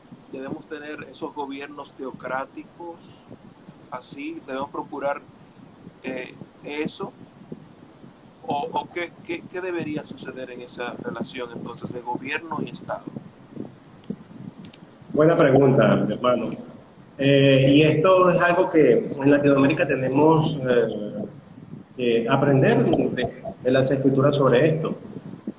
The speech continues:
Speaker 2: Sobre todo, la iglesia y el gobierno civil tienen que estar separados, porque son dos esferas diferentes. La iglesia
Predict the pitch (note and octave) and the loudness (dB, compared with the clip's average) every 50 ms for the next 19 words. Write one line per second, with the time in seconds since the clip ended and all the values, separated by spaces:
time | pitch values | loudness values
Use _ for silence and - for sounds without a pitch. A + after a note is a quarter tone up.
0 | - - - - - C#3 C#3 C3+ C3 - - - B2+ - - - - - - - | -14 -16 -12 -6 0 2 4 4 4 4 6 6 6 6 6 4 2 0 -2 -2
1 | - - C3+ C#3 C#3 C#3+ C#3+ E3 F3+ G3 G3+ G3+ - - C#3 C3+ C#3 D3 D3+ C#3 | 0 4 6 6 6 8 8 6 6 6 6 4 4 4 6 6 6 4 2 2
2 | - - - C3+ C#3 C#3+ C#3 C#3 C#3 C3 C3 C#3 D3+ E3 F#3 - - G3 F#3 - | 0 -2 0 2 4 4 4 6 4 4 6 6 6 6 4 2 0 0 0 0
3 | - E3+ D#3+ D#3 C#3+ A#2+ G#2+ - - - - - - - D3 D#3+ F3+ F3+ D#3+ D#3+ | 0 0 2 4 4 4 2 0 -2 -4 -10 -6 0 4 6 6 6 6 4 4
4 | - - C#3 C#3 C3+ C#3 D3 C3+ - - B2 C3+ D#3 D#3 B2 G#2 - - - - | 2 4 2 2 2 2 2 2 2 2 2 2 0 0 0 -2 -6 -10 -18 -20
5 | - - - - - - - - C3 B2+ B2 - B2+ - - B2 B2 C3 B2+ C3+ | -20 -20 -20 -20 -20 -20 -14 -8 -6 -6 -4 -2 -2 0 0 2 2 2 4 4
6 | C3+ C#3 C#3 - - - C#3 C#3 B2+ - - - B2 B2 A#2 A2+ A#2 A#2+ B2+ - | 4 4 4 2 0 0 2 2 2 0 -2 -2 -2 0 2 4 4 4 2 0
7 | - - - - - - - D3 D3 B2 - D3 C#3 D3 E3 G3 G#3 - - - | -2 -8 -12 -14 -16 -8 -4 -2 -2 0 0 0 2 2 4 2 2 2 0 -4
8 | - - - - - - - - - - - - - - - A#2 A#2 A#2+ A#2 A#2 | -4 -6 -12 -14 -18 -20 -20 -20 -18 -18 -18 -18 -14 -8 -4 -2 0 0 0 0
9 | B2+ C3 C3+ B2+ A#2 G#2+ - - D#3+ D#3+ - | 2 4 4 4 4 4 2 2 2 0 0